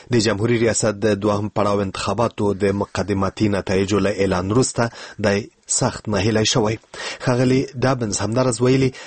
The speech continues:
که په افغانستان کې داسې یو حکومت جوړ شي چې افغان ولس او نړیواله ټولنه یې پوره ملاتړ وکړي، نو دا هیواد به په اقتصادي او ټولنیز لحاظ ډیر پرمختګ وکړي او په سیمه کې به د یوې ښې ډیموکراسۍ نمونه وي.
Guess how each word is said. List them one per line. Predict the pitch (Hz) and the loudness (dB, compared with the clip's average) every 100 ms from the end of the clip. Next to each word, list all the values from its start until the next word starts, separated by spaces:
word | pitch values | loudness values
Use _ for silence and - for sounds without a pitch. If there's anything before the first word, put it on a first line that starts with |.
| - | -8
که | 143 | -2
په | 127 | -2
افغانستان | 120 123 113 - 127 | 0 -2 -2 -2 -2
کې | - 113 | 0 0
داسې | 123 - | 0 2
یو | 110 98 | 2 2
حکومت | 101 117 139 117 | -2 0 0 2
جوړ | 113 107 | 2 2
شي | 117 | 0
چې | 101 120 - | 0 0 -2
افغان | 107 110 110 110 | -2 -2 0 2
ولس | 113 - - - - 131 | 2 0 -6 -16 -4 0
او | 131 143 | 0 0
نړیواله | 123 113 120 143 123 - | 0 2 2 4 2 0
ټولنه | 107 110 104 | 0 2 2
یې | 98 - | 0 0
پوره | 110 | 0
ملاتړ | 107 104 - 156 | 2 0 2 2
وکړي، | 123 104 113 101 | 2 2 0 0
نو | |
دا | 101 92 | 0 0
هیواد | 110 117 120 | 2 2 2
به | 127 - - - | -2 -2 -14 -6
په | - 110 | -2 -2
اقتصادي | - - 110 123 110 | -2 -2 0 2 0
او | |
ټولنیز | 101 113 101 117 143 120 | 0 0 2 2 2 0
لحاظ | 107 113 101 101 | 0 0 -2 0
ډیر | 104 - | 0 0
پرمختګ | 98 101 - 147 | -4 -4 0 0
وکړي | 107 101 110 104 - - 120 | 0 0 0 -2 -6 -6 -2
او | 104 | -2
په | - 107 | -2 0
سیمه | 160 117 | 2 0
کې | - 95 | -2 -4
به | 95 - - - - | -4 -6 -16 -10 -2
د | 104 98 | 2 2
یوې | 101 95 | 2 2
ښې | - 143 113 | 2 2 2
ډیموکراسۍ | 98 - 87 - 107 87 - _ _ 110 | -2 -4 -4 -2 -2 -2 -8 _ _ -2
نمونه | 110 123 110 | 2 2 2
وي. | 107 | -2